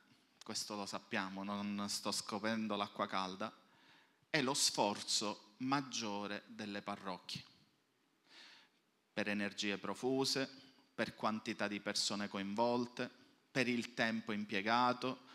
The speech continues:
per le strutture adoperate. Eppure questo sforzo, che è uno sforzo che non si può non fare, una parrocchia non può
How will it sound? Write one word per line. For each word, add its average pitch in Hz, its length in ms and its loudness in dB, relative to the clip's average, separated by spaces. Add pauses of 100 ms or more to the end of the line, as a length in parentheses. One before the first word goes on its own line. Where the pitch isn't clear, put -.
(140)
per 110 180 4
le 120 120 4
strutture 117 580 2
adoperate. 117 840 2 (920)
Eppure 110 640 8
questo 143 420 4
sforzo, - 1000 2
che 139 120 4
è - 20 10
uno 143 180 6
sforzo - 460 4
che 117 140 2
non 117 180 4
si 131 140 2
può 151 160 4
non 123 240 4
fare, 98 340 2
una 127 160 6
parrocchia 143 460 4
non 135 400 2
può 131 360 6